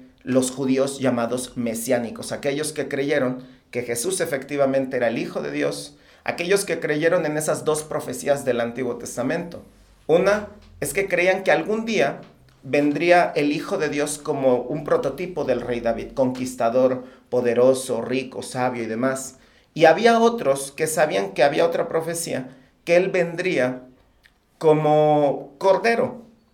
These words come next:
vendría como ese cordero que tenía que ser sacrificado por todo el mundo para el perdón de pecados. ¿Qué pasa con el judío? El judío, cuando viene Jesús, saben más la profecía que vendría como rey y conquistador,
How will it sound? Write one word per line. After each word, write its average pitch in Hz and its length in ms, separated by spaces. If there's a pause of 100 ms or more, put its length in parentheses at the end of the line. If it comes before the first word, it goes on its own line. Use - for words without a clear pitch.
(280)
vendría 170 960
como 156 280
ese 175 240
cordero 156 480
que 139 100
tenía 139 340
que 143 100
ser 135 180
sacrificado 143 840
por 135 180
todo 147 180
el 151 80
mundo 139 440 (300)
para 139 220
el 135 160
perdón 135 460
de 135 100
pecados. - 720 (520)
¿Qué 180 120
pasa 175 300
con 160 160
el 143 80
judío? 170 300
El 139 80
judío, 151 280
cuando 147 240
viene 151 240
Jesús, 147 600 (500)
saben 160 500
más 175 260
la 190 140
profecía 135 520
que 139 120
vendría 123 360
como 123 240
rey 135 220
y 139 60
conquistador, 127 800